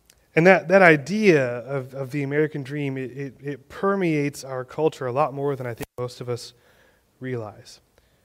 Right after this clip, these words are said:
I mean, it's a foundational idea of, of what we think of ourselves and how we think it, what we think it means to be an American. Here, here's two different definitions. They, they kinda work together,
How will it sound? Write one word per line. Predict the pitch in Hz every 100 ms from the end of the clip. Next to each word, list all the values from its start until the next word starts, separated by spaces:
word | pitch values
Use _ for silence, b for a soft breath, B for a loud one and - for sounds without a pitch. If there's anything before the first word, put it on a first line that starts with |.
| _ _
I | 135
mean, | 160
it's | 202
a | 196
foundational | - 160 147 151 180 - 160
idea | 135 139 127 165 156
of, | 131 135
of | 131 131 123
what | 135 151
we | 143
think | 135 165 147
of |
ourselves | 131 123 147 139 135
and |
how | 127 139
we | 139 139
think | 156 143
it, | 131 117
what | 139
we | 135
think | 139 143
it |
means | 135 147 143
to | 135
be | 139 139 127 B B B B
an | 123
American. | 120 131 143 135 110 - _ _ _ _ _ _ _ _ _
Here, | - 160
here's | 147 170 165
two | - 190
different | 170 170 151
definitions. | 143 151 127 131 127 123 113
They, |
they | 123 131 123
kinda | 175 135
work | 127 139 -
together, | 127 117 110